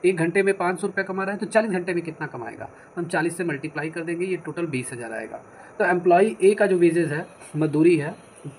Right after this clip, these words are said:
labor चार्ज, labor इसके, अ, cost है, <coughs> वो कितना आ रहा है? वो बीस हज़ार रुपये आ रहा है। <coughs> employee B का ये पाँच सौ पचास रुपये पा रहा है per घंटे के हिसाब से, इसने अड़तीस घंटे काम किया, तो इसे कितना मिलना चाहिए? तो इसे उनतीस हज़ार, sorry, बीस हज़ार नौ सौ रुपये इसकी total मजदूरी बन रही है।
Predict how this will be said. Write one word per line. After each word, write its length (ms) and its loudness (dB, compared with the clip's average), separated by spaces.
labor 440 2
चार्ज, 240 -2
labor 240 4
इसके, 360 0
अ, 140 8
cost 380 4
है, 200 0
<coughs> 160 2
वो 140 8
कितना 300 4
आ 20 8
रहा 120 8
है? 140 2
वो 280 6
बीस 260 4
हज़ार 120 -4
रुपये 200 -8
आ 60 -8
रहा 120 -14
है। 120 -20
<coughs> 520 -10
employee 380 2
B 140 -6
का 180 -6
ये 100 0
पाँच 280 -2
सौ 80 -4
पचास 380 -4
रुपये 180 -6
पा 120 -6
रहा 120 -4
है 60 -10
per 100 -6
घंटे 240 -6
के 100 -6
हिसाब 180 -8
से, 120 -4
इसने 200 -4
अड़तीस 320 -4
घंटे 220 -4
काम 200 -6
किया, 220 -8
तो 80 -2
इसे 140 -2
कितना 260 -4
मिलना 220 -2
चाहिए? 240 -12
तो 80 -10
इसे 140 -8
उनतीस 460 -6
हज़ार, 280 -2
sorry, 180 8
बीस 300 0
हज़ार 180 4
नौ 180 2
सौ 140 -4
रुपये 200 -2
इसकी 200 -6
total 240 -6
मजदूरी 360 -4
बन 100 -6
रही 200 -10
है। 320 -16